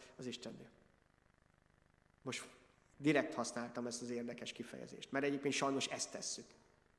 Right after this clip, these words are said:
Mondjuk, vagy nem mondjuk. Pedig tudjuk, hogy nem működik. Istennél főleg nem fog működni.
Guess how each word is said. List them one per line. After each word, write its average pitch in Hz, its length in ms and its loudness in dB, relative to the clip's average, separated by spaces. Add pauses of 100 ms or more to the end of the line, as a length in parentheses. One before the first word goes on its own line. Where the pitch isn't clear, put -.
Mondjuk, 139 400 0
vagy 127 140 2
nem 120 220 -2
mondjuk. - 280 -8 (1800)
Pedig 151 240 6
tudjuk, 147 360 6
hogy 123 160 4
nem 127 400 2
működik. 127 380 0
Istennél 175 360 6
főleg 165 280 8
nem 123 140 -2
fog 113 200 -6
működni. 113 360 -10